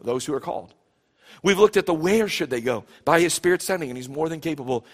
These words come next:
of directing them. But notice, by his Spirit's power. This is the how that we're gonna accomplish the work. Would you look in verse number nine? Then Saul, who is also called Paul, filled with the Holy Ghost, set his eyes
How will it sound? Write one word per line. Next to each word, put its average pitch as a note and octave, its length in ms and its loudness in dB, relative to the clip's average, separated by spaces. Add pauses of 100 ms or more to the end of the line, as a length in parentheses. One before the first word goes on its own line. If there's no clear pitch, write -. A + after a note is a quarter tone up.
(100)
of C#3+ 120 -2
directing C#3+ 360 -2
them. A#2+ 120 -4
But B2 100 -6
notice, D#3+ 420 0 (220)
by C#3 180 6
his C#3 180 -2
Spirit's B2 560 -4
power. G#2+ 320 -2
This B2+ 280 -2
is C3 400 -4
the C3 100 -6
how F#2+ 600 -14 (760)
that A2 80 -8
we're C3 160 -2
gonna B2 160 -4
accomplish A2+ 480 -2
the G#2 80 -8
work. - 420 -16 (560)
Would C3 100 -4
you C#3 100 -4
look E3 180 0
in C3 80 -6
verse C3 200 -2
number C3+ 140 -8
nine? A2+ 380 -8 (1200)
Then D3 300 0
Saul, A#2+ 520 2 (360)
who D#3 160 2
is C3 80 0
also D#3 320 2
called F3 260 0
Paul, A#2 340 0 (140)
filled F#3+ 640 4 (240)
with D3+ 600 2
the C#3 120 -2
Holy C3 380 -4
Ghost, G2+ 420 -14
set A#2 260 -2
his A2+ 160 -8
eyes F#2 340 -12